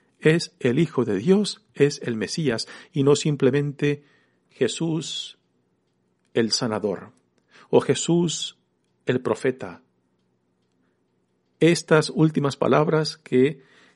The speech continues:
el evangelista Juan pone en labios del funcionario real manifiesta una fe diferente,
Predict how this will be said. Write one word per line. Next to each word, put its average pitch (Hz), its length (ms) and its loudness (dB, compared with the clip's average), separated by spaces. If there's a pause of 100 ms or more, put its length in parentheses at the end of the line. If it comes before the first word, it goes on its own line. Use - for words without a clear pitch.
(200)
el 117 160 4
evangelista 120 520 0
Juan 143 300 2
pone 143 440 2
en 110 180 -2
labios 110 640 0 (1080)
del 165 500 4 (680)
funcionario 123 640 0
real 135 540 0 (560)
manifiesta 143 680 0
una 135 160 0
fe 147 260 -2
diferente, 101 800 -6